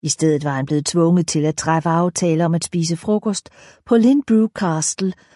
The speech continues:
og se på en opfindelse, som han inderst inde var sikker på ikke ville være til ringeste nytte.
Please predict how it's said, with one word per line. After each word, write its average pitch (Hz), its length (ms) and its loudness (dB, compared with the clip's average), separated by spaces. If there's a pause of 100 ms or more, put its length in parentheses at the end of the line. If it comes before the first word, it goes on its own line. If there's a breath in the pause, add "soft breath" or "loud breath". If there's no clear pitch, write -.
(120)
og 226 100 -4
se 320 240 -2
på 269 120 -2
en 240 80 4
opfindelse, 214 720 0
som 175 200 0
han 180 220 0
inderst - 420 -2
inde 190 300 2
var 165 100 0
sikker 180 340 -2
på - 340 -6 (320)
ikke 190 240 2
ville 147 160 0
være 139 240 -4
til 160 220 -4
ringeste 147 500 -6
nytte. 156 360 -6